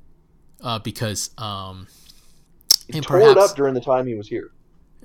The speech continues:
Speaker 1: Yeah, so, so, um, I can't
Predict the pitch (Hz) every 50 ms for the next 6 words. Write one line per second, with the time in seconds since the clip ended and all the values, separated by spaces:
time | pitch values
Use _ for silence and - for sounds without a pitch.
0 | - _ - - 160 160 202 156 95 90 - - 120 110 107 - - 135 120 113
1 | 110 110 110 - - _ _ _ _ _ - - - - 117 110 107 101 101 98
2 | 95 95 - - - 117 110 - - - - 170 160 151 156 -